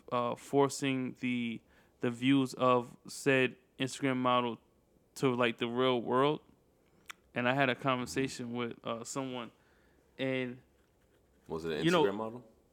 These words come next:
Speaker 1: it, it kinda, it kinda, the, like I said, the way social media is,
Speaker 2: That's not.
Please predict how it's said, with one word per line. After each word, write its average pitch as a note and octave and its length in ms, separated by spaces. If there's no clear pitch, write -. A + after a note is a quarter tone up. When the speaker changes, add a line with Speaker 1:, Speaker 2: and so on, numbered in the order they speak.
Speaker 1:
it, - 200
it E3 200
kinda, F3 320
it D3 100
kinda, D#3 440
the, C#3+ 100
like D3 140
I D3+ 40
said, C3+ 340
the B2 80
way C3+ 240
social C3 360
media C3 300
is, B2+ 200
Speaker 2:
That's - 220
not. D2+ 180